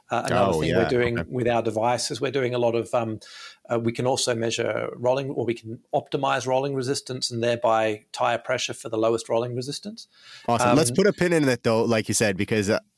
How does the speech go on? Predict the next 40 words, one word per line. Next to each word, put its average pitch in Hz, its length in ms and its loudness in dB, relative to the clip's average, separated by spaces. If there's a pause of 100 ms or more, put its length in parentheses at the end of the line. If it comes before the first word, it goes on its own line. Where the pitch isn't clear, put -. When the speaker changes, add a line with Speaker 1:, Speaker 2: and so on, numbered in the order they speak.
(120)
Speaker 2:
yeah, 113 260 2 (420)
because, 123 300 0
uh, 135 160 2
I, 135 200 4
that's, 139 320 0
that, 135 340 0
that 127 160 4
is 120 120 4
a 120 60 4
very 120 320 4
deep, 110 320 2
deep 113 320 2
rabbit 107 440 2
hole, 110 320 2
and, 101 260 2
uh, 98 200 0
I 104 80 2
definitely 104 360 0
wanna 98 240 0 (360)
at 107 60 0
least 110 240 0 (140)
plumb 117 200 2
some 110 160 -2
of 104 120 2
its 101 140 -2
depths. - 260 -2
But, 117 240 0
uh, 127 220 4 (360)
um, 127 540 4
then 139 360 4
your, 131 380 4
your 117 160 0
power 143 320 2
strategy. 92 600 0 (320)
So, 127 420 4
uh, 120 400 4
listeners 165 460 2
who, 139 340 4
who've 120 240 2
heard 123 240 2